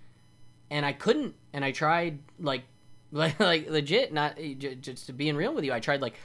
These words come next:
I combed my hair differently, and I, like, brushed my beard down, and I, like, I tried covering it with my hands so I could just see my skin, and I didn't know what I was looking at, and I tried to deny it, and it,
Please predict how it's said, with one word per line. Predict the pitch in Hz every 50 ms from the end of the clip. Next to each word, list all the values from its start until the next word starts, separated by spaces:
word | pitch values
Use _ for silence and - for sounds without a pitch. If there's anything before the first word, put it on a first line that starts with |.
| - -
I | 123
combed | - - 151 139 139 135
my | 127 117
hair | 123 135 139
differently, | 156 165 156 170 160 160 165 165
and | 156 131
I, | 120
like, | 117 110 110 107
brushed | 135 131 - -
my | 127 113
beard | 110 131 135 143 139 147
down, | 147 147 147 151 151 143
and | 120 110 110
I, | - - - - - - - - - -
like, | 120 113 - - -
I | 120
tried | 117 - 147 131 120 117
covering | - 143 131 135 139 135 139
it | 139 143
with | 139 123 117
my | 117 113 110
hands | 110 135 131 131 135 135 139 143 135
so | - 123
I | 117 113
could | 123 110
just | 117 120 120 -
see | - 127
my | 113 101
skin, | - - - - 147 143 147 147 143 143 139 127
and | 110 98 95 - - - - - - - - - - - - _ - - - - -
I | - 143
didn't | 160 180 185 175 165
know | 147 143 143 143 156 175 185 170 143 131 123 117 113 113 - - - - - - - - - - - _ - - - -
what | - 127 143 151 151
I | 143 139
was | 131 120 113 117
looking | 123 151 202 208 - 131 101 95
at, | 92 92 101 - - - - - - - - - -
and | 131 131 127
I | 123 117
tried | - - 151 147 156 147 147
to | - 135
deny | 117 117 113 117 123 143 175 160
it, | 110 98 95 - -
and | - 127 127
it, | 123 120 110